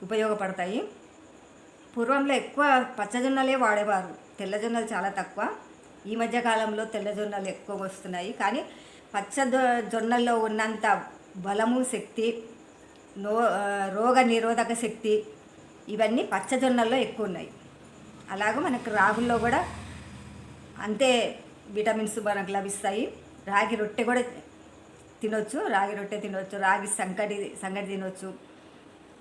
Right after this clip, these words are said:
రాగి జావ చేసుకొని తినొచ్చు. ఇలాంటివి మన షుగర్ ఉన్నవాళ్ళు ఎక్కువగా ఒక నాలుగు వందలు, మూడు వందలు షుగర్ ఉంది అనుకున్నప్పుడు ఇలాంటివి కంపల్సరీగా పాటించాలి. లేకపోతే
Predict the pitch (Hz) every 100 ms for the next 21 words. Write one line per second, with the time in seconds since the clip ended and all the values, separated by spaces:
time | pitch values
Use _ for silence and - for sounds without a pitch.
0 | - 180 202 214 190 208 208 220 214 202
1 | 202 190 185 185 - 190 - - - -
2 | - - 196 214 226 247 294 254 214 196
3 | 190 220 208 269 262 214 208 240 247 220
4 | 240 254 220 185 - - 277 262 254 240
5 | 226 - - 196 202 196 196 208 214 214
6 | 226 208 208 - 196 202 202 202 214 208
7 | - - - - - - - 226 233 240
8 | 220 226 226 214 214 208 208 214 269 269
9 | 220 208 214 214 - 202 196 226 233 214
10 | 220 220 196 202 196 190 208 202 208 214
11 | 208 233 285